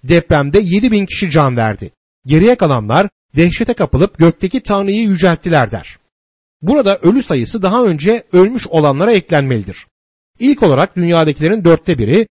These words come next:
sonra kalanların üçte biri, yani yarıdan fazlası ortadan kaldırılmıştı. Şimdi de buna yedi bin kişi daha eklenmektedir. Rab İsa'nın şu sözlerine şaşmıyorum. "O günler kısaltılmamış olsaydı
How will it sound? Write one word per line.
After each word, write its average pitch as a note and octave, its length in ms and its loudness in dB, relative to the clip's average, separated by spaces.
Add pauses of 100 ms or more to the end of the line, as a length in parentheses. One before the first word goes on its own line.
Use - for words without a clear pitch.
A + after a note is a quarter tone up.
sonra A#3 340 0
kalanların F3+ 560 0
üçte G3 300 0
biri, C#3+ 280 0 (180)
yani E3+ 460 -2 (300)
yarıdan F#3+ 440 2
fazlası C#3+ 420 0
ortadan F3+ 560 0
kaldırılmıştı. A#2+ 680 -2
Şimdi G3 300 -4
de D#3 140 -2
buna F3 280 0 (240)
yedi G3 320 0
bin A3+ 160 -2
kişi - 220 -4
daha C3 200 0
eklenmektedir. A2+ 760 -6 (480)
Rab A#3+ 300 0
İsa'nın F#3+ 500 -4
şu G#3+ 160 -4
sözlerine E3 460 0
şaşmıyorum. F#3 540 -4 (380)
"O A#3+ 140 2
günler F#3 360 -4
kısaltılmamış D#3+ 720 -4
olsaydı B2+ 600 -2